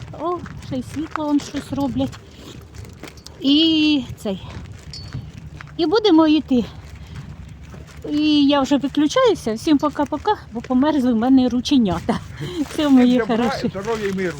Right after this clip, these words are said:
Speaker 1: Пока.
Speaker 2: Пока-пока. Ну що, зайшов я, провідав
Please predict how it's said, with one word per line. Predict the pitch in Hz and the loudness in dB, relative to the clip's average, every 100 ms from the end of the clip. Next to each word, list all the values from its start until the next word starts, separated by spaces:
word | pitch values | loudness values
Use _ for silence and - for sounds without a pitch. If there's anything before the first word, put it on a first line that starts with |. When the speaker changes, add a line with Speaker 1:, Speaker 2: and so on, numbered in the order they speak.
| - | -10
Speaker 1:
Пока. | 254 254 | -10 -6
Speaker 2:
Пока-пока. | 247 269 262 247 - - - - - - - - - - - - _ _ _ _ _ _ _ _ _ _ _ - | -2 0 0 -2 -6 -12 -18 -18 -16 -18 -18 -20 -20 -20 -20 -20 _ _ _ _ _ _ _ _ _ _ _ -20
Ну | 392 269 | -18 -18
що, | - 165 131 147 | -14 -14 -12 -10
зайшов | 208 - 233 220 220 | -10 -10 -12 -10 -10
я, | 262 302 _ _ _ | -10 -14 _ _ _
провідав | 208 202 196 208 190 233 | -8 -6 -6 -6 -8 -10